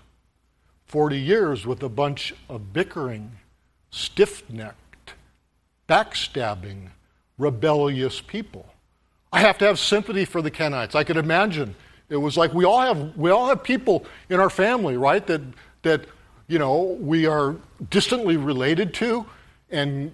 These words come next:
you can't even imagine being on a car trip with them for a couple of days. Imagine being in the wilderness, in the desert for forty years with them. So, okay, that's understandable why the Kenites, like, <laughs> "You know what? No, we're get-, we're getting out here,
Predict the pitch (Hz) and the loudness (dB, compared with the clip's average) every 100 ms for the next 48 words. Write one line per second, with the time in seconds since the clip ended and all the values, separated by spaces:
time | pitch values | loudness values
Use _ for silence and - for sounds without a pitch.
0 | - 147 151 - 202 160 147 175 233 208 | -12 -6 -2 2 2 2 2 2 2 2
1 | 156 160 147 147 127 - 190 226 226 - | 0 0 0 -2 -4 2 2 2 -4 -2
2 | 143 - 123 107 123 - 123 - 127 120 | -6 -6 -8 -6 -8 -6 -8 -6 -10 -6
3 | 127 175 156 151 185 202 180 - - 202 | -2 0 0 2 2 2 -2 -4 -6 2
4 | 214 202 226 208 175 202 269 208 - 226 | 4 4 4 4 4 2 2 -2 0 2
5 | 196 147 233 240 254 - 240 240 240 226 | 2 4 4 4 -2 2 2 4 2 2
6 | 226 202 233 302 262 285 240 185 127 87 | 2 2 2 0 0 0 0 -4 -8 -8
7 | - - _ _ _ _ _ _ _ _ | -18 -20 _ _ _ _ _ _ _ _
8 | - 220 208 233 220 - 196 208 - - | 2 4 4 2 0 2 2 2 -2 -14
9 | - _ _ _ _ 220 220 254 226 214 | -20 _ _ _ _ -6 -2 0 0 -2
10 | - 220 277 180 156 139 151 185 180 - | 2 2 2 2 0 4 4 6 4 -2
11 | 190 226 190 147 156 139 - - - 285 | -2 0 2 2 0 -2 -6 -8 4 6
12 | 208 254 240 180 156 190 254 - - - | 6 4 4 4 2 2 0 -10 -20 -8
13 | 135 175 151 117 214 196 156 170 147 247 | 4 4 4 2 0 2 2 2 4 4
14 | 214 240 175 190 175 - 160 135 | 4 0 4 4 4 2 0 0